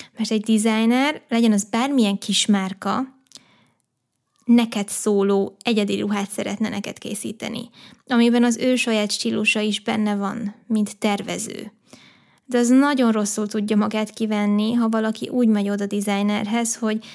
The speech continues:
ennek az X Y giga esküvői ruhamárkának ezt a konkrét ruháját szeretném veled megvarratni, de ne-, negyed annyi pénzből ám, mint amibe amúgy ez a ruha kerül. Ez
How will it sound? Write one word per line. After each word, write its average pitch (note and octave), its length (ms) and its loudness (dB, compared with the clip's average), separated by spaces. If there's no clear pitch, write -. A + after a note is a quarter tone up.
ennek A3+ 400 2
az A3+ 280 -2
X - 140 -8
Y A3+ 120 -2
giga A3 280 4
esküvői G3+ 640 0
ruhamárkának G#3+ 1000 0
ezt A3+ 320 -4
a G3 80 -6
konkrét G#3 480 -4
ruháját G#3+ 460 -2
szeretném G#3 540 -2
veled G3+ 320 0
megvarratni, A3+ 920 0
de A#3 140 2
ne-, A#3+ 240 4
negyed A3+ 380 4
annyi G3 260 2
pénzből F#3+ 600 -2
ám, G#3 400 0
mint G#3 300 2
amibe G#3 320 2
amúgy G#3 260 2
ez G#3 120 0
a G#3+ 40 0
ruha G#3+ 240 -2
kerül. F#3+ 400 -2
Ez C4+ 360 -2